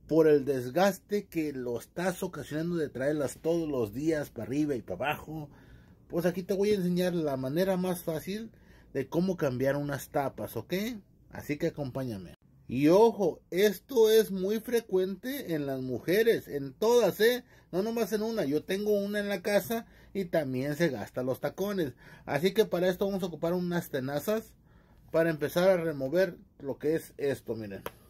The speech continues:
¿Ven? Vamos a remover esto y queda como un tipo clavo. Ahí lo ven, ¿lo están viendo? Bueno,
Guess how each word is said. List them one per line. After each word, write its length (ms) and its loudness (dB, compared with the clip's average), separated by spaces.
¿Ven? 300 -2
Vamos 200 -2
a 40 4
remover 340 0
esto 360 -2
y 100 -8
queda 320 4
como 240 -2
un 100 0
tipo 440 -2
clavo. 440 0
Ahí 240 -6
lo 100 -4
ven, 300 -6
¿lo 120 -12
están 240 -6
viendo? 340 -4
Bueno, 340 -4